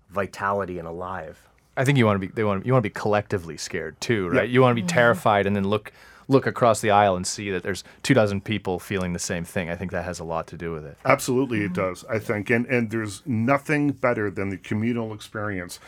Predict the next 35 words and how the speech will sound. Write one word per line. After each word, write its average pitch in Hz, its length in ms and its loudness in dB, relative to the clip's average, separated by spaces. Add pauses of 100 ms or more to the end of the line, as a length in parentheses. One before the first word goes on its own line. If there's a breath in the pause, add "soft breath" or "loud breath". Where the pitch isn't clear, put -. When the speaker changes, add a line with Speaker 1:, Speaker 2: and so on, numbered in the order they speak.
(200 soft breath)
Speaker 3:
of 98 160 2
watching 104 360 0
a 104 60 -4
play 110 440 -2
or 104 180 -6
watching 104 420 -4
a 101 60 -4
movie, 101 480 -4 (260 soft breath)
uh, 101 320 -2 (100)
and, 113 300 0
and 104 280 -6
just - 300 -8
feeling 117 580 -2
the 107 100 -4
audience 104 500 0
around 104 380 -6
you 90 200 -4 (220 soft breath)
reacting, 104 540 -4
whether 101 240 -4
they're 90 160 -8
laughing 104 440 0
or 92 80 -10
crying 107 520 -6
or, 95 200 -6
or 113 160 -4
doing 107 300 -4
whatever 117 360 -2
it 120 60 -6
is 120 200 -4
that 113 120 -4
they're 104 120 -8
doing. 117 360 -2 (300 loud breath)
Uh, 113 180 -2
it's 117 200 -4
hardwired 120 800 0